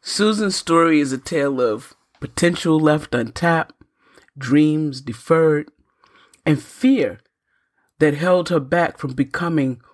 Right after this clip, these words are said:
who she was meant to be. It's a story I know all too well because once upon a time it was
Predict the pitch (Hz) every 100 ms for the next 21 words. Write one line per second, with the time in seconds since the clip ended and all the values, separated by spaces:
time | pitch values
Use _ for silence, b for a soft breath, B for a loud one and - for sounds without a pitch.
0 | b - 160 - 139 123 139 127 - 120
1 | 135 92 - _ _ _ _ _ _ _
2 | _ _ _ _ _ - 180 208 - 202
3 | 190 151 - _ _ - 123 160 254 190
4 | 156 139 - 143 135 - 127 156 156 131
5 | - _ _ _ _ _ - 170 143 156
6 | 156 - - 143 139 - 170 156 127 131
7 | 120